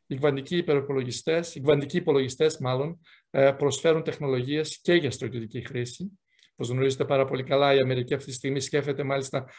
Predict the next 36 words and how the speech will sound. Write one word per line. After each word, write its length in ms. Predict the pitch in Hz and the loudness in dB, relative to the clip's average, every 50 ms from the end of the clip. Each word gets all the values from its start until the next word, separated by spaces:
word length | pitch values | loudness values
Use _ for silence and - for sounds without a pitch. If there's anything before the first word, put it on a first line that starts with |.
| - _ _ | -20 _ _
να 100 | - 135 | -2 -2
αποκλείσει 540 | 123 127 135 131 - 156 170 175 175 - 127 | 0 0 0 0 0 0 0 0 0 -2 -4
αυτές 200 | 113 - - 110 | -4 -4 -6 -8
τις 160 | - - - | -8 -10 -10
τεχνολογίες 840 | - 98 107 123 120 117 113 113 117 123 135 160 185 - - - _ _ _ _ _ _ _ _ | -10 -8 -6 -4 -4 -2 -4 -4 -4 -4 -4 -4 -6 -10 -16 -20 _ _ _ _ _ _ _ _
για 120 | - 131 | -2 0
τα 60 | 131 | 2
επόμενα 400 | 131 123 135 143 139 139 131 123 | 2 2 2 0 0 0 0 -2
χρόνια, 520 | 120 123 - 135 120 117 120 131 151 180 - _ _ _ _ _ _ | -2 -2 -2 -2 -2 -2 -4 -6 -8 -10 -14 _ _ _ _ _ _
φτάνοντας 460 | - - - 151 139 139 135 135 131 | -12 -4 -2 -2 0 0 -2 -2 -2
σε, 120 | - 147 | 0 0
ε, 300 | 143 135 135 - - 143 | 0 0 0 -2 -2 -2
υπολογι-, 460 | 135 127 - 135 131 127 131 127 - - | -2 0 0 0 0 0 -2 -6 -8 -6
σε 240 | - - 143 131 | -2 2 2 2
κυβερνητικούς 400 | 120 - - 135 127 127 147 127 | 2 2 0 0 0 -2 -4 -6
υπολογιστές 520 | - - 147 135 135 123 - - 151 - - | -4 0 2 2 2 2 0 -2 -2 -2 -2
που 60 | - | -2
είναι 120 | 147 143 | -2 -2
πάνω 220 | 135 - 151 151 147 | 0 2 2 2 2
από 140 | 127 135 127 | 0 0 -2
διακόσια 440 | 123 123 123 151 139 - 147 139 - | -2 0 0 -2 -2 -2 -4 -4 -4
qubit, 260 | - 135 123 139 151 147 - - - - _ _ | -4 -2 -2 -2 -2 -4 -6 -16 -20 -20 _ _
που 100 | - 151 | -6 -6
συγνέ-, 400 | 131 - 143 139 156 160 165 165 | -4 -4 -4 -2 -2 0 -2 -2
που 80 | 165 156 | -2 -4
σημαίνει 500 | - - 160 160 175 175 175 180 170 175 - - _ _ _ _ | -4 0 2 2 4 4 4 4 2 0 -6 -16 _ _ _ _
πολύ 260 | - 165 170 175 208 | 4 4 6 6 6
μεγάλη, 800 | 214 185 170 165 175 185 190 185 180 180 175 165 156 147 139 139 131 | 6 6 6 6 6 6 8 6 6 6 4 4 4 2 0 -2 0
πολύ 160 | - 165 160 | 0 0 2
μεγάλη 300 | 175 180 165 175 170 170 | 2 2 2 4 4 4
επίδραση 460 | 165 151 - 180 170 175 160 - - 156 | 2 2 4 2 2 2 0 -2 -4 -8
στην 300 | - - - 156 151 151 | -8 -6 -2 0 0 2
Ευρώπη, 380 | 143 147 170 175 160 - 147 | 4 6 6 6 6 6 4
διότι 300 | 135 139 147 143 139 139 | 2 4 4 2 2 0
υπάρχουν 280 | - - 165 151 165 151 | -2 -4 -4 -4 -4 -4
σημαντικές 680 | 139 - 147 143 139 135 131 131 175 170 151 - - | -6 -2 -2 -2 -2 -2 0 4 4 4 4 4 0